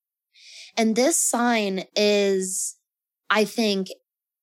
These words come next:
particularly hated on the most for a couple of its biggest strengths, actually, which is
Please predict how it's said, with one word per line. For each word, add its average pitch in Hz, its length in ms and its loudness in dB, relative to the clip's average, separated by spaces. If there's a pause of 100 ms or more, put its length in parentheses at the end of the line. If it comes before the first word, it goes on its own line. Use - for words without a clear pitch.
(720)
particularly 208 1400 0 (380)
hated 233 400 2
on 202 200 0
the 190 80 0
most 185 880 -4 (1500)
for 190 680 4 (680)
a 185 160 2
couple 214 400 -2
of 185 120 -4
its 180 380 -4
biggest 202 320 0
strengths, - 640 -4 (120)
actually, - 600 -8 (1700)
which 220 320 2
is 196 800 0